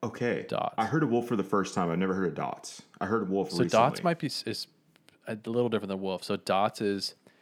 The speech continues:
Speaker 2: so you pick an order. So, like, say it's me, you, Gunner, and Murph, right? So four guys. That's the order we'll stick in the whole, the whole round. I'll,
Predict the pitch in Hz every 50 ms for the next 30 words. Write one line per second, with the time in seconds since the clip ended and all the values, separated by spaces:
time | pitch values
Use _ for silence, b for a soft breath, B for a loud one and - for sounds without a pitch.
0 | b b b b b b b b b b - - 113 110 104 - - 131 - -
1 | 135 - 104 107 104 95 92 90 90 90 - - 101 95 95 92 - - - -
2 | 98 95 - - 104 101 101 101 98 - - - - 101 101 98 98 98 98 95
3 | 95 95 92 92 95 - - _ _ _ _ _ _ - 104 98 95 95 92 92
4 | 95 95 98 - - - 92 92 90 90 87 82 80 - - - - - _ _
5 | 95 95 85 - - 92 - - - 98 95 90 90 85 - - - - - B
6 | B B B B B B B B B B - 104 101 - - 113 107 110 107 107
7 | 101 101 98 - - - 101 - 98 95 95 98 95 - 101 101 95 95 95 98
8 | - _ _ _ _ 101 98 101 98 95 95 90 87 92 - - - - b b
9 | b b b b b b b b b _ _ _ _ _ 104 104 101 104 110 117
10 | 113 -